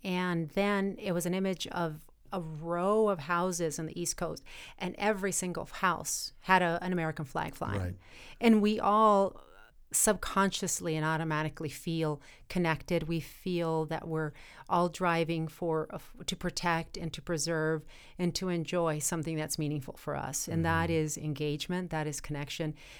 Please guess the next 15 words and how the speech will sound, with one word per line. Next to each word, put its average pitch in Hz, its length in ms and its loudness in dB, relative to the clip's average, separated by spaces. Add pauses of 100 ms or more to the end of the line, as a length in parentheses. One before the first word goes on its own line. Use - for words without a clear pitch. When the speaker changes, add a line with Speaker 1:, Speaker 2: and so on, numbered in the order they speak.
Speaker 1:
And 170 100 0
we 170 120 2
found 170 460 0
happiness 196 640 -2
in 170 80 0
the, 165 120 -4
in 165 120 -2
the 156 60 -4
fact 165 260 -2
that 175 80 -2
we 160 100 0
were 156 140 0
united 147 640 0 (380)
to 190 140 -2
not 165 560 0